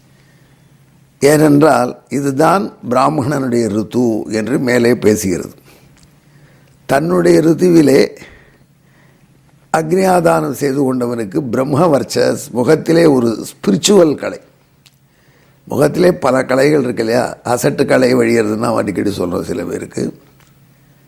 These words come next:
என்னுடைய நண்பர் ஒருத்தர் சொன்னார், "கல்யாணத்துக்கு முன்னாடி அசடு வழிஜா,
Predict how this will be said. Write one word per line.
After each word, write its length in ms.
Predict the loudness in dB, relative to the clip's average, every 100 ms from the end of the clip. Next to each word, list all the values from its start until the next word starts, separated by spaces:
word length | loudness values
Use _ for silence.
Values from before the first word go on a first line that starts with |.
| _ _ _ _ _ _ _ _ _ _
என்னுடைய 320 | -4 -2 0
நண்பர் 260 | 0 2 2
ஒருத்தர் 280 | 2 0 -2
சொன்னார், 520 | -2 -2 -2 -2 -8 -8
"கல்யாணத்துக்கு 560 | -4 0 0 0 0 2
முன்னாடி 120 | 2
அசடு 460 | 2 0 0 0
வழிஜா, 400 | -2 -2 -4 -4